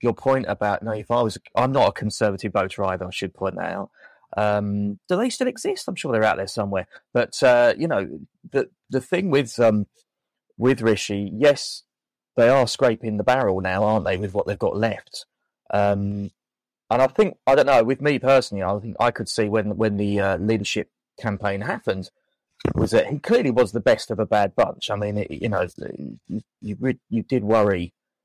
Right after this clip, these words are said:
um, any of them would take over. And to be fair, I was actually helping promote Liz Truss, if I'm honest, online. I was, I was trying to gee up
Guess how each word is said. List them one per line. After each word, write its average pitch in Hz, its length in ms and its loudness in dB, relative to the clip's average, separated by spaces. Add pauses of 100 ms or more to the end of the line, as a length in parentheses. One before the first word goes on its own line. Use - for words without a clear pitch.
(260)
um, 98 540 -2 (360)
any 107 160 0
of 98 80 -4
them 101 140 -2
would 101 120 -4
take 104 280 -2
over. 98 400 0 (160)
And 120 100 -2
to - 80 -6
be 165 80 0
fair, 156 360 4
I 156 180 4
was 135 180 0
actually 117 300 0
helping 123 520 0
promote 110 440 0
Liz 104 200 0
Truss, - 480 -2 (500)
if - 120 -10
I'm 98 140 2
honest, 104 260 0
online. 104 600 0 (140)
I 107 160 2
was, 98 280 -4 (180)
I 107 80 0
was 104 180 0
trying 110 420 0
to - 120 -8
gee 104 340 -2
up 104 200 0